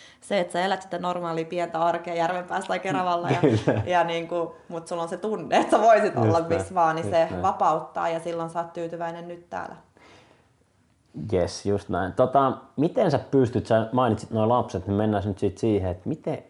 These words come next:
Speaker 2: ihme sä pystyt kasvattaa kahta pientä lasta, tai periaatteessa kolme, jos
Speaker 1: <laughs>
Speaker 2: laskee Jeren,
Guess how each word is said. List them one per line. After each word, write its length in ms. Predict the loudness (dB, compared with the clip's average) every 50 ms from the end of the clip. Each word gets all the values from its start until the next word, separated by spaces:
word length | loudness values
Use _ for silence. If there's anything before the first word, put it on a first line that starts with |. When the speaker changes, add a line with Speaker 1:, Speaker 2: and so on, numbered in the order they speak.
| _ 0
Speaker 2:
ihme 440 | 2 4 4 2 2 0 -2 -2 -2 -4
sä 180 | -4 -6 -6
pystyt 520 | -6 -6 -2 0 0 0 0 -4 -10 -14 -12
kasvattaa 640 | -4 -2 -2 -2 -2 -4 -10 -12 -12 -12 -12 -12 -10 -6
kahta 340 | -2 -2 -2 -2 -4 -8 -10
pientä 340 | -8 -6 -8 -6 -4 -2 -2
lasta, 440 | 0 0 -2 -4 -6 -4 -4 -4 -4 -4 -14 _ _ _ _ _ _ _ _ _ _ _ _ _ 2
tai 500 | 4 6 6 8 6 6 4 4 2 -2 -6 -16 _ _ _ -14 -4 0
periaatteessa 420 | 2 4 4 4 2 0 -2 0
kolme, 420 | 2 4 4 4 4 2 0 0
jos 180 | -2 -2 0 2
Speaker 1:
<laughs> 40 | 2
Speaker 2:
laskee 320 | 2 2 0 -2 0 0 2
Jeren, 540 | 4 4 4 6 4 4 4 2 0 -2